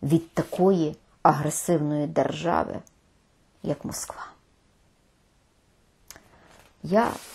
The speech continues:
тримаю в руках унікальну книгу. Це так назвав один із документів базових козацької самостійної держави Пилип Орлик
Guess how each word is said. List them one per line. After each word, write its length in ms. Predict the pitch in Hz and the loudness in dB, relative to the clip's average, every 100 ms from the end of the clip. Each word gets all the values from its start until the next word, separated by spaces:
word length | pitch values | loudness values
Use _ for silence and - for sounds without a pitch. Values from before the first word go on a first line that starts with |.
| - | -6
тримаю 440 | 170 175 180 165 | -2 0 2 0
в 60 | 156 | 0
руках 500 | 160 - 247 - - - _ _ - - _ _ - - _ _ _ _ _ _ - _ _ _ _ _ _ | -2 -2 -2 -2 -10 -18 _ _ -20 -20 _ _ -20 -20 _ _ _ _ _ _ -20 _ _ _ _ _ _
унікальну 560 | 180 165 - 151 139 139 | -2 -2 -2 -2 -2 -6
книгу. 480 | - - - 156 175 _ _ _ _ _ _ _ _ _ _ _ _ - | -8 -10 -10 -14 -20 _ _ _ _ _ _ _ _ _ _ _ _ -14
Це 340 | - 175 175 - _ _ _ _ _ _ _ _ _ _ _ | -4 0 0 -4 _ _ _ _ _ _ _ _ _ _ _
так 260 | - 196 - | -2 0 0
назвав 500 | 160 160 147 147 135 | -2 0 2 2 2
один 300 | - 147 147 - | 0 -2 -2 -2
із 140 | 156 | -6
документів 800 | 156 165 165 175 226 220 - 165 | -6 -6 -4 -2 -2 -4 -6 -8
базових 760 | 147 143 120 - - 190 - - _ _ _ _ | -2 0 0 -4 -10 -12 -16 -20 _ _ _ _
козацької 640 | - 170 160 147 - - 147 | 0 2 4 2 -2 -8 -8
самостійної 760 | - 151 147 - 160 143 156 | -4 -4 -4 -4 -4 -4 -4
держави 680 | 170 185 165 180 - - - - _ _ _ _ _ _ _ - | -4 -4 -4 -4 -4 -4 -6 -12 _ _ _ _ _ _ _ -2
Пилип 360 | 175 160 165 - | 2 2 0 -4
Орлик 460 | 151 170 151 - | -6 -6 -10 -12